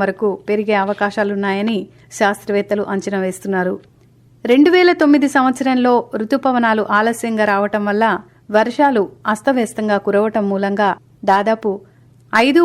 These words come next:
పాయింట్ ఏడు మిలియన్ హెక్టార్లలో వరి పంట దెబ్బతింది. దాదాపు రెండు వందల అరవై రెండు జిల్లాలను కరువు జిల్లాలుగా ప్రకటించారు. ఉష్ణోగ్రతల కొలమానం మొదలుపెట్టిన తర్వాత చరిత్రలో రెండు వేల పది సంవత్సరంలో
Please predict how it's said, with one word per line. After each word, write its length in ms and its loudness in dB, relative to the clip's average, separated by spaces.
పాయింట్ 320 2
ఏడు 220 2
మిలియన్ 320 2
హెక్టార్లలో 520 0
వరి 200 0
పంట 280 -2
దెబ్బతింది. 520 -2
దాదాపు 460 4
రెండు 360 6
వందల 260 6
అరవై 240 2
రెండు 240 2
జిల్లాలను 480 2
కరువు 320 4
జిల్లాలుగా 480 0
ప్రకటించారు. 640 -2
ఉష్ణోగ్రతల 720 2
కొలమానం 480 2
మొదలుపెట్టిన 600 -2
తర్వాత 340 -2
చరిత్రలో 540 2
రెండు 200 2
వేల 140 4
పది 220 0
సంవత్సరంలో 520 -2